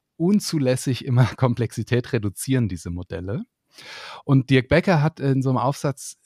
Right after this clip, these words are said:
äh, geschrieben, das darf man schon machen, aber nur, wenn man im Sinne der Beobachtung zweiter Ordnung diese Vereinfachung als Beobachtung,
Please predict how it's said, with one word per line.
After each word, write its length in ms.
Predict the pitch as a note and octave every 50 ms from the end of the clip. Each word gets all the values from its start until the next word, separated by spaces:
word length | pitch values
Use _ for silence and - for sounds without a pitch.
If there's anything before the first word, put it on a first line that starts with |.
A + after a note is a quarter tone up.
| _ _ -
äh, 120 | B2 C3+
geschrieben, 480 | C3+ - - - - - D3+ C#3+ C#3+ B2
das 200 | C3+ A#2 - -
darf 280 | - C3+ G#3+ A3+ -
man 160 | - C3+ C3+ C3+
schon 240 | - - C3+ A#2
machen, 440 | A2+ D3 G3+ - - F#2+ G2+ F3 - _ _ _ _ _ -
aber 220 | - C#3 C3+ B2+
nur, 640 | B2 B2 B2+ D3+ G#3 A#3 F3 C#3 D3+ F#3+ A#3 B3 -
wenn 220 | _ - C3 D3 E3
man 340 | D3+ D3+ D#3 F3 F#3+ F#3 - _ _ _ _
im 240 | _ - C3 C3 C3
Sinne 300 | A#2+ A#2 C#3 D#3+ E3 D3+
der 140 | C3 C3+ B2
Beobachtung 640 | A#2 A#2+ A#2+ C#3+ D3 D3 C#3 - - C3+ C3 B2+ -
zweiter 500 | - - - A2+ B2 - - C3 A2+ -
Ordnung 640 | - A#2+ C3+ D#3+ - - C3+ B2+ B2 B2+ C#3+ F3+ - - - - - - _ -
diese 240 | C#3 C3+ B2 C3+ A#2+
Vereinfachung 1300 | - - C3 A2 - A2+ A2+ B2+ D#3 G3 F#3+ - - - C#3 B2 - - A#2+ A2+ A2+ A#2 C#3+ F#3 - - - _ _ - - - - - - _ -
als 320 | - C3 C3 C3 - -
Beobachtung, 1120 | - - C3 A2+ B2+ D3+ E3 D#3 D#3+ D3 C#3+ - - - D#3 D3 C#3+ C#3+ C#3 C3+ C3 C3+